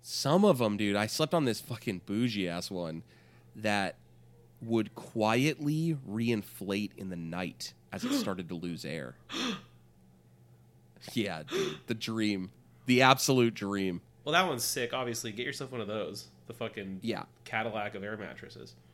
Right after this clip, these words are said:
Speaker 1: Yeah, big time, big time, big time. That's crazy 'cause, like, you care so much about your guests, but, uh, not enough to just get a real guest bed, huh? <laughs> Or, like
Speaker 2: Well, we don't have enough visitors for that shit.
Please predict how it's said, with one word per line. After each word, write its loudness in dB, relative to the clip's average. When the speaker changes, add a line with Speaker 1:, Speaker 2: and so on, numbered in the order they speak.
Speaker 1:
Yeah, -6
big 0
time, -12
big -16
time, -14
big -20
time. -18
That's 4
crazy 6
'cause, 4
like, 8
you 0
care 6
so 4
much 4
about 2
your -2
guests, -2
but, 6
uh, 4
not 10
enough 8
to 0
just 0
get 4
a 2
real 4
guest 2
bed, 4
huh? 4
<laughs> 10
Or, 12
like 10
Speaker 2:
Well, 2
we 0
don't 0
have 0
enough 0
visitors -2
for -10
that -4
shit. -8